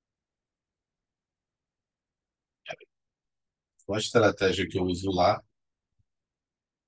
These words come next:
Eu vou mostrar na prática como é que eu faço, né? Tem mais vinte minutos aí de aula.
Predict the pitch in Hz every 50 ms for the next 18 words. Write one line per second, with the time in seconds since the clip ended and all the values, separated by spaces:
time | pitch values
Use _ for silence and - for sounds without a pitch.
0 | _ _ _ _ _ _ _ _ _ _ _ _ _ _ _ _ _ - _ _
1 | _ _ _ _ _ _ _ _ _ _ _ _ _ _ _ _ _ - - -
2 | - 92 101 101 107 104 - - 107 104 104 104 - - - - 104 107 123 131
3 | - - 104 - - 98 92 - - 90 - - - - - - - - - 87
4 | 90 95 107 - - - 82 85 85 82 80 - - - 87 90 - - 87 87
5 | 82 85 82 - - 82 80 80 - 156 - 80 78 - - -